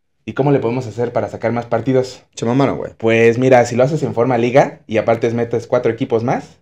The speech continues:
Speaker 1: te van a dar cuatro juegos más".
Speaker 2: Ujú.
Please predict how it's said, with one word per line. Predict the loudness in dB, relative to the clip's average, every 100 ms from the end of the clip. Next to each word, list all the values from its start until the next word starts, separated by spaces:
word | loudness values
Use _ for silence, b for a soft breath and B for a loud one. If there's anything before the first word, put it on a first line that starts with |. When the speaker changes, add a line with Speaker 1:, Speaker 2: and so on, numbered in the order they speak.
| _ _ _ -6
Speaker 1:
te | -2
van | 2
a | 4
dar | 2 0 -10 _ _
cuatro | -8 -6 -6 -8 _ -10
juegos | -4 -2 -2
más". | -2 -6 -20 _ _ _ -8
Speaker 2:
Ujú. | -6 -6